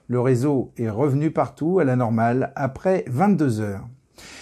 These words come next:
Et deux mineurs âgés de seize ans sont soupçonnés d'avoir séquestré l'animateur Bruno Guillon, sa femme et leur fils dans leur domicile.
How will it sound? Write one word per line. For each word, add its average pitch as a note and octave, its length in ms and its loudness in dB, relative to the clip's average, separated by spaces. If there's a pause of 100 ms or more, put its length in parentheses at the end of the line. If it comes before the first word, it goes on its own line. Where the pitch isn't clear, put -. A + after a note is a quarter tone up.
(460)
Et F3+ 80 6
deux A#3 180 6
mineurs G#3+ 480 6
âgés E3 300 2
de D3 180 0
seize F#3 400 4
ans D3+ 220 0
sont C#3 240 -6
soupçonnés D#3+ 640 -2
d'avoir C#3 300 2
séquestré F#3 680 2
l'animateur C3+ 680 2
Bruno D#3+ 340 2
Guillon, D3+ 560 2
sa C3+ 240 -2
femme D3+ 460 2
et C#3 80 2
leur B2 180 0
fils F3+ 260 -2
dans C3 120 2
leur A#2+ 180 0
domicile. A#2+ 720 2